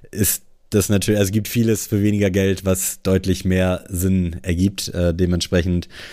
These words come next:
so ein geiler Tech-Talk-Podcast. Es gibt einen von so einem, äh, Bild-Uli, äh, ich weiß gar nicht, wie der heißt, der hat auch so einen lustigen Namen, habe ich mir noch nie reingezogen, äh, weil ich das ein bisschen boykottiere, aber,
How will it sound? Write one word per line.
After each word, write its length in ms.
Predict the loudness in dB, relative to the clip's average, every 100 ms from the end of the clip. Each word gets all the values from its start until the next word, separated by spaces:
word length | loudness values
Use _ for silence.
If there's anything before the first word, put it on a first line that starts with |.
| -10
so 120 | 0
ein 100 | 0
geiler 400 | 2 2 2 0
Tech-Talk-Podcast. 1300 | 0 -2 -4 -4 0 0 -2 -2 -2 -2 0 0 0 -2
Es 120 | -2
gibt 200 | -2 0
einen 240 | 0 0
von 160 | 0 0
so 100 | 2
einem, 320 | 2 2 0
äh, 280 | 0 0 0
Bild-Uli, 680 | 2 0 0 0 0 0 -2 -8 -20 -20 -20 -4
äh, 380 | 0 2 2 0
ich 80 |
weiß 140 | -2 0
gar 100 | 0
nicht, 160 | 0
wie 60 | 0
der 80 | 0
heißt, 120 | 0
der 60 | -2
hat 60 |
auch 80 | -2
so 80 | 0
einen 100 | 0
lustigen 340 | 0 0 0
Namen, 240 | 2 0 0
habe 120 | 0
ich 40 |
mir 60 | 2
noch 100 | 2
nie 140 | 2
reingezogen, 720 | 2 0 0 0 0 0 -4
äh, 240 | -4 -2 0
weil 80 | 0
ich 80 |
das 240 | 0 -2 0
ein 80 | 0
bisschen 260 | 0 0
boykottiere, 680 | 0 0 -2 -2 0 0 0
aber, 340 | 0 0 0